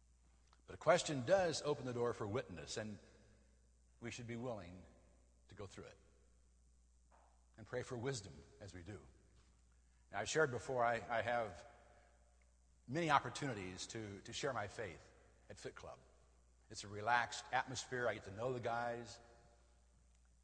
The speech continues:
Generally, I'm real civil in answering their questions. For some reason, Friday, I was fired up. And, uh,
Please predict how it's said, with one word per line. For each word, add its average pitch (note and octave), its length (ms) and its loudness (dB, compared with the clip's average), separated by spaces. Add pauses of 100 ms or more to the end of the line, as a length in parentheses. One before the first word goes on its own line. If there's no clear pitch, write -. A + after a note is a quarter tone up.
(320)
Generally, F3 600 6
I'm C#3 340 2 (480)
real C3 140 2
civil - 400 -2 (1300)
in A2+ 100 -8
answering A#2 260 -4
their G#2 100 -8
questions. F2+ 640 -10 (720)
For - 80 -18
some F3 240 -6
reason, D3 260 -6
Friday, F#2+ 480 -4 (400)
I G#2 60 -12
was A2 140 -10
fired F2+ 400 -6
up. - 180 -12 (1300)
And, B2 380 2
uh, G#2+ 180 -2